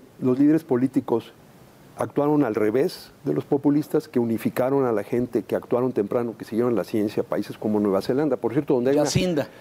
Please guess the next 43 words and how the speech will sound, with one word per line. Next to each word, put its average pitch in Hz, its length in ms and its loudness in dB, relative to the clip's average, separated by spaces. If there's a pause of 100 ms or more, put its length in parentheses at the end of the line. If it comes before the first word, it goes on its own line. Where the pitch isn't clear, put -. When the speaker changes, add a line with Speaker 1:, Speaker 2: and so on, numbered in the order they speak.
(220)
Speaker 2:
acaba 165 220 -2
de 151 60 -2
renunciar, 139 400 0
Speaker 1:
Sí. 160 60 -8
Speaker 2:
por 135 140 -2
cierto. 139 320 -4
Creo - 160 -2
que - 40 -10
estaba 165 200 -2
hasta 156 120 -4
el 139 80 -4
cepillo 147 440 0
de 131 80 0
la 135 180 0
Speaker 1:
Ya, 127 120 -2
ya 123 160 0
estaba. 135 360 0
Speaker 2:
<laughs> - 720 -6
Speaker 1:
Pero 156 380 0 (840)
ahí 147 200 0
hay 175 100 2
una 185 160 2
sobrerepresentación 135 680 0
de 143 100 2
países 123 400 -2
gobernados 110 340 0
por 127 140 0
mujeres. 123 500 0
Speaker 2:
Sí, 135 300 0
Speaker 1:
Creo 123 140 2
Speaker 2:
sí, 135 60 -4
Speaker 1:
que 127 100 0
Speaker 2:
sí. 110 60 2
Speaker 1:
otro 156 280 2
aspecto 139 400 -2
brillante 120 640 -2 (340)
es - 80 -18
que 135 100 0
nos 127 160 -2
mostró 127 500 0 (600)
que 113 340 0
las 110 160 -2
mujeres 120 500 0